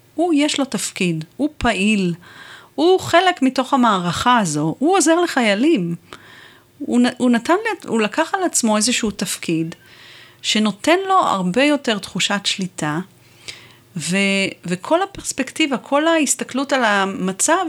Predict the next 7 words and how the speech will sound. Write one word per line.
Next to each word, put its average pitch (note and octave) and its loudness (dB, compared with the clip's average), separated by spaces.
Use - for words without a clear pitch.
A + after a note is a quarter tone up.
מבחינתו F#3+ -4
הוא G#3+ 0
אחר. D3+ -6
וכשהוא C#4 0
עושה D#4 0
משהו B3+ 0
כזה, D#4 -2